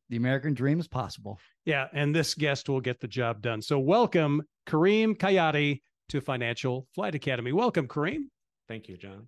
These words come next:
Speaker 2: All right, so what's, what, what, what do you do over there at aya?
Speaker 3: So <laughs> aya Healthcare is the largest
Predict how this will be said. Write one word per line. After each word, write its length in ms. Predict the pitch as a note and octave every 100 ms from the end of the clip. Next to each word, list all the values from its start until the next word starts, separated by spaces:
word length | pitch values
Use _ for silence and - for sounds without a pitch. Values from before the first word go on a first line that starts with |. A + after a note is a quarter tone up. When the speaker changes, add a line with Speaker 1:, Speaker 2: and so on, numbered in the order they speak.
| -
Speaker 2:
All 80 | F#3+
right, 180 | E3 D#3+
so 160 | G3+
what's, 400 | G3 A#3+ A#3 -
what, 180 | F#3 A3 A3
what, 220 | G#3+ B3+ A3+
what 140 | C4+
do 40 | A3+
you 120 | D3+
do 340 | A#2+ D3 D3
over 320 | C#3 B2+ B2
there 340 | B2 B2+ B2 C3+
at 180 | B2+ -
aya? 500 | C#3+ C#3+ C3+ A#2+ A#2 _ _ _ _ _ _ _ _ _ _ _ _ _ _ _ -
Speaker 3:
So 420 | - D3 C3 C3 -
<laughs> 80 |
aya 160 | C#3+ E3
Healthcare 580 | E3 D#3 - A2+ G#2 G2
is 300 | F#2+ F2+ -
the 120 | F#2+ A2
largest 600 | G#2+ A#2 F#2+ F2 -